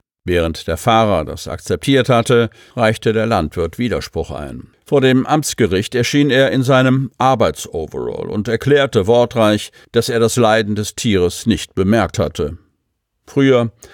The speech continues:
sei es als Privileg angesehen worden, Lebensmittel zu erzeugen und Menschen zu ernähren. Nun sei das ganz anders, lamentierte der Landwirt. "Jetzt sind wir die bösen Buben. Ich bin doch Landwirt, um Tiere zu halten und nicht um sie zu quälen",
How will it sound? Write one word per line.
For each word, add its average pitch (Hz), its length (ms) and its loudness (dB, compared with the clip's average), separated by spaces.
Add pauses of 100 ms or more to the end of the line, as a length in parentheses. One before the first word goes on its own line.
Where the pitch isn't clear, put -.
(140)
sei 104 200 0
es 110 160 0
als 107 160 -4
Privileg 117 560 2
angesehen 73 580 -10
worden, 85 320 -2
Lebensmittel 107 680 -2
zu - 160 -4
erzeugen 101 520 0
und 87 160 -6
Menschen 127 400 0
zu - 140 -12
ernähren. 80 460 -6
Nun 127 320 4 (240)
sei 113 180 0
das 117 180 0
ganz 117 240 0
anders, 120 580 0
lamentierte 76 640 -6
der 78 140 -4
Landwirt. 73 680 -10 (240)
"Jetzt - 520 -2
sind 117 240 2
wir 113 220 2
die 117 100 -2
bösen 101 400 0
Buben. 117 460 2
Ich - 340 -12
bin 113 140 -2
doch 104 180 -2
Landwirt, 113 480 2
um 98 220 2 (240)
Tiere 117 300 0
zu - 180 0
halten 98 300 0
und 92 120 -2
nicht 101 220 -2
um 92 100 -4
sie 87 160 -6
zu 95 140 -6
quälen", 95 480 2